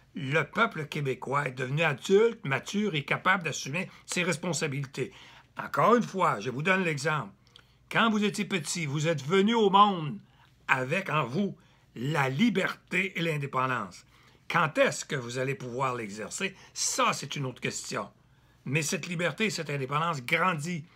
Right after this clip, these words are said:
quand on est enfant. On devient de plus en, de plus en plus revendicateur.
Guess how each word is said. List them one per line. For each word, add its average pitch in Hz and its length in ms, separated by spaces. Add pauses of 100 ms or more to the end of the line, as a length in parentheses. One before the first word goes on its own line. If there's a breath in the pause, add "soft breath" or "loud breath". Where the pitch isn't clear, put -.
(640 soft breath)
quand 131 220
on 131 140
est 120 160
enfant. 123 380 (480 soft breath)
On - 40
devient 117 260
de 123 80
plus 143 220
en, 135 260
de 110 180
plus 170 320
en 160 120
plus 147 180
revendicateur. 139 920